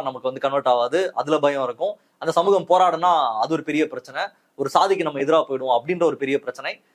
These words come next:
இப்படி பல பிரச்சனை இருக்கிறதுனால அந்த யாரையுமே தொடாம சாதி இல்லைன்னு சொன்ன பெரியாரை விமர்சிக்கிறாங்க. சாதி இல்லைன்னு சொன்ன பெரியாரை விமர்சிச்சா இங்க கேட்கறது யாருமே கிடையாது, அவரை பற்றி என்ன அவதூறு பேசினாலும் இங்க கேட்கறதுக்கு யாரும் வரமாட்டாங்கன்ற தைரியத்துலதான் சீமான் இப்படி பண்றாரு. அதற்கான எதிர்வினையாக தான்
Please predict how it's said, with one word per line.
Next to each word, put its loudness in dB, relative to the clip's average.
இப்படி -4
பல 4
பிரச்சனை 2
இருக்கிறதுனால 4
அந்த 0
யாரையுமே 2
தொடாம 2
சாதி 2
இல்லைன்னு 0
சொன்ன -8
பெரியாரை 2
விமர்சிக்கிறாங்க. -2
சாதி 2
இல்லைன்னு 0
சொன்ன -12
பெரியாரை 2
விமர்சிச்சா -2
இங்க -10
கேட்கறது 0
யாருமே 2
கிடையாது, 0
அவரை 2
பற்றி -8
என்ன 0
அவதூறு 0
பேசினாலும் -2
இங்க -6
கேட்கறதுக்கு 2
யாரும் 2
வரமாட்டாங்கன்ற 2
தைரியத்துலதான் 2
சீமான் 2
இப்படி -6
பண்றாரு. 2
அதற்கான 2
எதிர்வினையாக 2
தான் 2